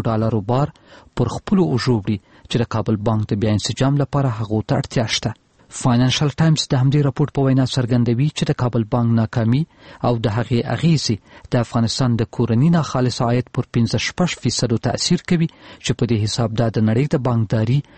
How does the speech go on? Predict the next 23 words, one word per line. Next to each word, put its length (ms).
تر 220
ټولو 380
ستره 320
ناکامي 460
بلل 280
کېدای 320
شي. 100
واشنګټن 540
پوسټ 240
ورځپاڼې 400
هم 180
همدې 300
مسلې 340
ته 140
اشاره 380
کړې 180
ده 80
او 160
لیکي، 200
د 20
افغانانو 460
او 140
بهرنیانو 640